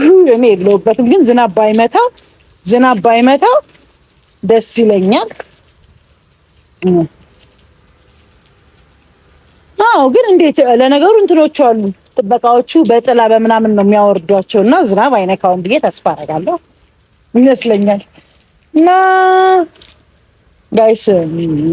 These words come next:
ዛሬ እንግዲህ ያው በደንብ የሚፈልገውን ነገር መናገር፣ እኔ የሚፈልገውን ነገር መናገር እፈልጋለሁ። እም፣ በጣም ሪስፔክት ያደረኩት አልዋሸው-፣ አልዋሻችሁም።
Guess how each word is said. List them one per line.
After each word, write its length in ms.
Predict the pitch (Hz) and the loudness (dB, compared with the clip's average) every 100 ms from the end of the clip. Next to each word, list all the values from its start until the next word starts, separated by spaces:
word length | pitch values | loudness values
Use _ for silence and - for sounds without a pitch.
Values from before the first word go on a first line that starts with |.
| 196 | 0
ዛሬ 240 | 208 202 | 0 0
እንግዲህ 260 | 196 202 320 | 0 0 0
ያው 100 | 302 262 - | -2 -4 -4
በደንብ 380 | 294 302 285 226 | -2 0 2 2
የሚፈልገውን 680 | 220 214 208 214 190 196 196 | 0 0 -2 -2 0 0 0
ነገር 220 | 190 196 | 0 0
መናገር፣ 420 | 190 190 185 185 185 | 0 0 0 0 -2
እኔ 140 | - 247 | 0 0
የሚፈልገውን 600 | 233 226 208 180 170 180 | 2 0 0 -2 -2 0
ነገር 200 | 185 190 | 0 0
መናገር 360 | 190 185 180 185 | 0 -2 -2 -2
እፈልጋለሁ። 480 | 196 180 180 226 370 - - - - | -4 -4 -2 -2 -4 -10 -18 -18 -6
እም፣ 400 | 202 202 196 190 190 185 185 170 _ _ - | 0 2 2 2 2 2 0 -4 _ _ -10
በጣም 240 | 262 311 294 | -2 2 2
ሪስፔክት 380 | 262 - 262 277 | 0 0 -2 0
ያደረኩት 360 | 247 247 - | -2 -2 -2
አልዋሸው-፣ 500 | 240 214 208 - 330 415 - - _ _ | 0 0 -2 -2 -2 -2 -10 -20 _ _
አልዋሻችሁም። 760 | 208 214 226 - 226 - - 370 | -2 0 -2 -2 -4 -2 -2 -2